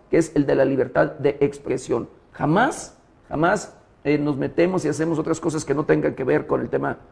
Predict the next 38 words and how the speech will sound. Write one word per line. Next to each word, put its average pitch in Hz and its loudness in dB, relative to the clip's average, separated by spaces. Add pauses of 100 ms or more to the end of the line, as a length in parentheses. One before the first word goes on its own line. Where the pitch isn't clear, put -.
(100)
periodístico, 147 -2
que - 0
además 180 4
lo 190 2
que 185 4
publicamos 175 2 (200)
es 240 2
lo 240 0
que 208 4
ustedes - -2
mismos, 208 -2 (140)
señores 185 0
funcionarios, 170 2 (200)
lo 196 4
que 190 0
ustedes 233 2
mismos 233 -2
nos 160 2
dan, 240 4 (380)
nos 175 6
ponen 247 4
allí 180 0 (400)
que, - -4 (140)
para 147 4
poder 185 4
publicar, 170 2
o - 0
sea, - -8
como 165 -4
luego 196 4
se 160 -2
dice 180 -2
popularmente, 165 0
nos 165 -2
dan 208 -4 (400)
materia, 151 -4
nos 139 -2
dan 196 0